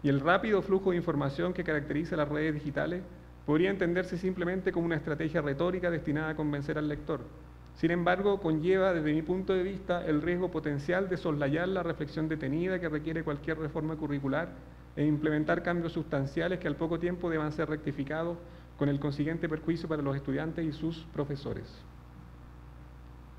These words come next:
<clears throat> Otra premisa transversal a las propuestas señaladas es lo que podríamos designar como un vacío de contenidos. Esto no quiere decir, obviamente, que las nuevas asignaturas excluyan cualquier referencia a contenido alguno.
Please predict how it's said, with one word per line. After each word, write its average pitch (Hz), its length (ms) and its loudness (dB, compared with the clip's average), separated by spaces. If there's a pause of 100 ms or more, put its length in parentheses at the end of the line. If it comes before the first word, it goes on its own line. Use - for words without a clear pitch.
(560)
<clears throat> 151 420 -2
Otra 185 200 4
premisa 190 320 4
transversal 170 520 2
a 185 60 4
las 190 120 2
propuestas 196 520 -2
señaladas 175 640 0
es 180 80 0
lo 180 120 2
que 170 100 2
podríamos 185 560 2
designar 175 480 -2
como 170 160 0
un 160 120 0
vacío 190 400 0
de 196 80 2
contenidos. 151 640 -4 (420)
Esto 185 240 4
no 202 100 4
quiere 185 180 6
decir, 190 360 0
obviamente, 175 520 4
que 165 80 2
las 143 100 4
nuevas 156 300 2
asignaturas 143 640 2
excluyan 185 480 4
cualquier 160 400 2
referencia 160 500 0
a 139 40 -2
contenido 139 400 0
alguno. 156 340 2